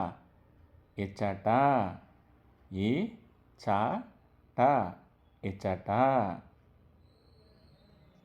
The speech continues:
ఇదేంటిది? స.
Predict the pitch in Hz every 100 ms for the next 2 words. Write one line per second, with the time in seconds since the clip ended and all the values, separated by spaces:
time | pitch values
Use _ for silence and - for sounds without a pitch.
0 | _ _ - - - - - 123 123 139
1 | 131 127 139 147 147 143 - - - -
2 | - 120 95